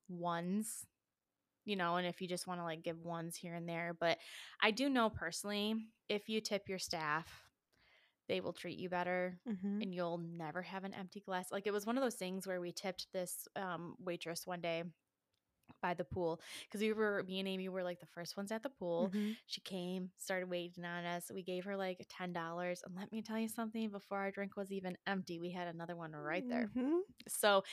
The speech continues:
Speaker 1: I mean, if that's what you want and you're sitting around drinking, having a great time,
Speaker 2: Yeah.
Speaker 1: tip your staff
Speaker 2: Yeah.
Speaker 1: 'cause they'll make sure that you're treated really well. I mean,
Speaker 2: Mm-hmm.
Speaker 1: it's not like staff doesn't treat you well, but, you know, if you want that extra mile where you're,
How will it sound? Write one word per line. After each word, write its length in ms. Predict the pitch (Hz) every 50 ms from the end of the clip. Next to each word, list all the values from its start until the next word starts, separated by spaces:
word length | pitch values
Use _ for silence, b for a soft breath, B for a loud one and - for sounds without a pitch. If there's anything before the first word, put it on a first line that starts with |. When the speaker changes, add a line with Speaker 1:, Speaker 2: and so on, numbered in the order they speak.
| B B B B B B B B
Speaker 1:
I 80 | - 226
mean, 360 | 220 214 214 208 208 208 - - _ -
if 200 | 220 220 220 -
that's 240 | 254 254 262 - -
what 120 | 269 -
you 140 | 226 233 220
want 380 | 190 185 180 180 180 185 190 - -
and 140 | 202 190 180
you're 100 | 180 180
sitting 320 | 175 - - 190 180 185 185
around 420 | 185 185 185 180 180 175 175 175
drinking, 520 | 180 185 185 180 180 165 - 180 180 180 180
having 280 | 180 175 175 175 170
a 60 | 170
great 240 | - 160 160 156 -
time, 560 | - - 254 262 226 185 170 175 190 233 285 - _ _ _ _ _ _ _ _ _ _ _ _ -
Speaker 2:
Yeah. 200 | 233 247 226 196 180 - _ _ _ _ _ - - _ _ -
Speaker 1:
tip 160 | - 226 -
your 80 | 240
staff 340 | 208 - 175 143 117 - -
Speaker 2:
Yeah. 200 | 233 202 196 190
Speaker 1:
'cause 160 | 208 208 196 - B B B B B B
they'll 100 | 220 233
make 180 | 247 269 269 262
sure 180 | - - 220
that 180 | 214 208 196 220
you're 120 | 202 190 190
treated 420 | - - 190 185 180 180 185 190
really 200 | 185 180 175 180 190
well. 280 | 185 175 180 - - -
I 100 | - 208
mean, 180 | 208 214 220
Speaker 2:
Mm-hmm. 20 | 233
Speaker 1:
it's 120 | 226 -
not 100 | 302 311
like 160 | 330 359 -
staff 320 | - - - 185 180 190 -
doesn't 260 | 180 175 170 190 196
treat 180 | - - 214 165
you 140 | 208 220 214
well, 340 | 202 202 202 202 208 220 B B B B B B B B B B B
but, 100 | - 110
you 120 | 180 208
know, 180 | 196 175 156 160
if 160 | 180 - -
you 120 | 202 196
want 440 | 196 196 190 185 185 185 185 - -
that 160 | 196 185 - -
extra 360 | 185 185 - - - - 190 180
mile 440 | 175 175 175 175 175 170 170 170 165
where 140 | 170 165
you're, 340 | 165 165 170 165 165 165 170